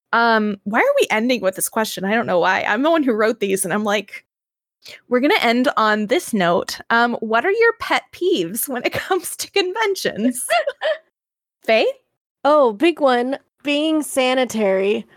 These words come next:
Speaker 1: Oh.
Speaker 2: Please, please, please wash your hands. Um, uh, I guess this is more for, like, the people running the booths and stuff. Wipe down the controllers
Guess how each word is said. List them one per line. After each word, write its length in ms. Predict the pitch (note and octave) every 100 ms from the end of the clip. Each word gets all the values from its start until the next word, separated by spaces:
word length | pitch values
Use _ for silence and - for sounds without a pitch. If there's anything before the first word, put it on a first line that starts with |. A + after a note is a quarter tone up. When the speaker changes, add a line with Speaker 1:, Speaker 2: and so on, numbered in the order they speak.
| _ _ _ _ -
Speaker 1:
Oh. 200 | A3+ A3
Speaker 2:
Please, 480 | D#4+ D#4+ D#4+ E4+ D4+ _
please, 400 | - D4+ C#4+ C#4
please 800 | - E4 D4+ C#4+ C#4+ C#4 C4 C4 -
wash 440 | A#3+ B3+ B3+ -
your 160 | C#4+ A#3+
hands. 960 | G#3+ E4 D#4 D4 D4 D4+ C#4 - - - -
Um, 640 | A3 A3+ A3 G#3 G#3 G3 - _ _ _ _ _ - G#3+ G#3+ _ -
uh, 400 | A#3 A#3 G#3 G3 G3 A3+ _ _ -
I 80 | A3+
guess 220 | A#3+ A#3
this 120 | B3
is 160 | A#3+ G#3
more 300 | G#3+ G3+ G#3
for, 320 | - G3+ F#3+
like, 320 | F#3 G3 F#3+
the 100 | -
people 540 | G3 G3 G3 F#3+ F3 E3
running 360 | F#3+ F3 F3+
the 60 | E3+
booths 360 | - B3 A3+ B3+
and 160 | G#3+
stuff. 400 | - G#3+ G3+ G3+
Wipe 400 | G#3 G#3 G#3+ B3
down 240 | - A3 A3
the 80 |
controllers 1120 | B3 A#3 G3 C#4 B3+ C4+ C4 C#4 D4 D4 -